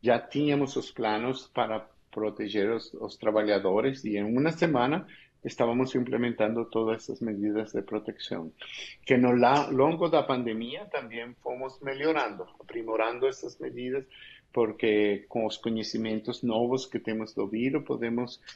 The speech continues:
implementar novas medidas de proteção e precauções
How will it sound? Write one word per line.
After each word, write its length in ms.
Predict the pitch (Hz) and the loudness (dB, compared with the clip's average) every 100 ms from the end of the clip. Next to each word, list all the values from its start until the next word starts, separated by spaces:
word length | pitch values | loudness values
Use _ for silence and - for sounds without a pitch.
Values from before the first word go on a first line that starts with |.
| - | -6
implementar 640 | 135 135 135 135 131 127 131 | 0 2 2 2 2 2 2
novas 420 | 127 131 139 139 | 2 2 2 0
medidas 580 | 139 123 117 117 131 135 | -2 -2 -2 0 0 -2
de 60 | |
proteção 680 | - 117 110 98 - 107 113 | -6 -6 -6 -8 -8 -6 -4
e 60 | 131 | -4
precauções 840 | 131 110 - 107 - 110 110 104 | -4 -4 -4 -4 -4 -4 -4 -6